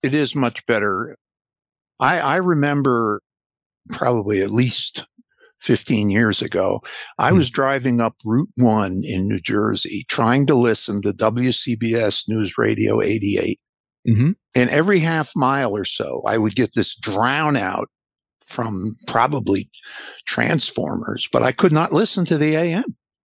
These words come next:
Speaker 2: Right. And that's part of what people are saying. Like, it's just better on F M because, you know, it, it just sounds better and it, it doesn't fade out and whatnot. But, um,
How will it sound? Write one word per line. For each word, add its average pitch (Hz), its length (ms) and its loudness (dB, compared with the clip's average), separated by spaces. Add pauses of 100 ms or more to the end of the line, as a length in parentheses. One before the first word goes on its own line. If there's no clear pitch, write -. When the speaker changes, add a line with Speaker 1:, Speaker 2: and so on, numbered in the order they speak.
(160)
Speaker 2:
Right. 95 240 0 (1200)
And 175 160 4
that's 196 180 0 (100)
part 170 440 0
of 131 220 0
what 120 260 0 (420)
people 117 240 2
are 92 80 4
saying. 95 400 -2
Like, 90 300 -4
it's 98 180 -4
just - 260 -4
better 104 300 4
on 92 180 0
F 92 200 -6
M 135 320 -2
because, 98 500 -4
you 110 80 0
know, 90 120 0
it, 87 200 -2
it 90 180 -6
just - 240 -4
sounds 127 300 0
better 95 380 0
and 90 140 -6
it, 85 120 -10
it 87 140 -6
doesn't 85 260 -4
fade 87 180 -4
out 123 260 2
and - 80 -12
whatnot. 98 460 -2 (680)
But, 120 340 0
um, 113 540 0